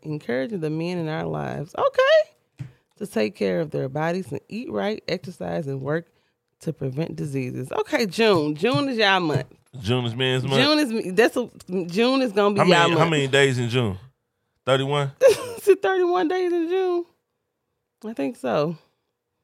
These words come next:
Speaker 1: Thirty days.
Speaker 2: Thirty days in June?
Speaker 1: Thirty days in June.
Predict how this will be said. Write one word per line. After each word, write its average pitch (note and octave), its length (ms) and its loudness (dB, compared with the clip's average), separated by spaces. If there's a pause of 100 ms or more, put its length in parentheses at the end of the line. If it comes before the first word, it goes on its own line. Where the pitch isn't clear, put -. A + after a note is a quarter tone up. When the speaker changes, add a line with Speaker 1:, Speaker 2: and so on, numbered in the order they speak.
(1700)
Speaker 1:
Thirty D3 260 0
days. A2 460 -4 (240)
Speaker 2:
Thirty A2+ 220 2
days A2 240 2
in A2 100 2
June? A#2 200 0
Speaker 1:
Thirty A#3+ 180 4
days G3 240 2
in F3+ 140 -4
June. D3 280 -2